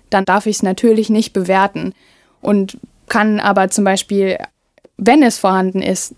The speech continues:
viel mehr Fokus darauf legen und es gibt viel mehr Indikatoren und Nachweise vor Ort. Das heißt, in der Art und Weise geht man dann an die unterschiedlichen Flächen ran.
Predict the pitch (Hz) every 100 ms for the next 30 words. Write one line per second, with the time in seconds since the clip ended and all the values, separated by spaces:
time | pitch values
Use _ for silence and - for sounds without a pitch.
0 | - - 254 233 202 196 254 262 233 -
1 | 190 190 - 190 196 196 196 202 190 -
2 | 233 214 - 202 190 196 - 226 214 196
3 | 190 208 208 196 196 - 196 202 202 185
4 | 180 - 190 185 - - - - 202 202
5 | 220 202 208 202 196 185 196 202 202 196
6 | 202 - _ - 196 202 190 185 180 185
7 | 185 190 196 190 190 185 180 190 - 175
8 | - 185 185 180